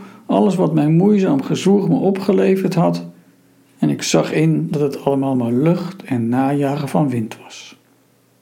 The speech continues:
Wordt alles je dan uit handen geslagen?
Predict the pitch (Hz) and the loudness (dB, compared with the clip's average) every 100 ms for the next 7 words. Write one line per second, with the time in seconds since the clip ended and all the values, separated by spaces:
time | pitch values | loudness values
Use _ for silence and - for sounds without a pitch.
0 | _ _ _ _ _ _ _ _ _ _ | _ _ _ _ _ _ _ _ _ _
1 | _ _ _ _ _ _ _ _ _ _ | _ _ _ _ _ _ _ _ _ _
2 | 180 196 190 214 214 190 175 190 - - | 0 0 2 2 2 2 2 2 0 0
3 | 160 127 160 208 202 202 196 - 196 220 | 0 0 2 2 2 -2 -4 -2 0 0
4 | 196 240 254 - | 0 0 0 -6